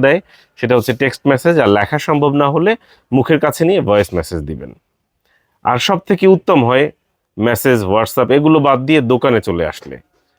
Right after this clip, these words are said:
বুধবার ছাড়া অন্য সকল দিন আমরা সকাল এগারোটা থেকে রাত আটটা পর্যন্ত আপনাদের অপেক্ষায় আছি। দেখতে পাচ্ছেন ফুল ফ্রেশ কন্ডিশনে রয়েছে Microtik সি সি আর গুলো। আসলে আমি যতটাই বলি ফুল ফ্রেশ,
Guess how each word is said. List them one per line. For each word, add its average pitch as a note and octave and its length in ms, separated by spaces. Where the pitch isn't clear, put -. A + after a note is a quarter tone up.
বুধবার C#3+ 480
ছাড়া F3+ 200
অন্য E3+ 120
সকল E3+ 220
দিন B2+ 80
আমরা A#2+ 140
সকাল C3 280
এগারোটা C3+ 380
থেকে C#3 200
রাত A#2+ 280
আটটা C#3+ 220
পর্যন্ত G#2 340
আপনাদের B2 360
অপেক্ষায় E2+ 440
আছি। - 200
দেখতে D3 240
পাচ্ছেন C#3+ 240
ফুল E3+ 160
ফ্রেশ F3+ 200
কন্ডিশনে C#3+ 540
রয়েছে A#2 280
Microtik G2+ 500
সি D3+ 220
সি B2 160
আর E2+ 140
গুলো। A#1 180
আসলে C#3+ 260
আমি C#3+ 160
যতটাই C#3+ 420
বলি C#3 260
ফুল D3 240
ফ্রেশ, C3 260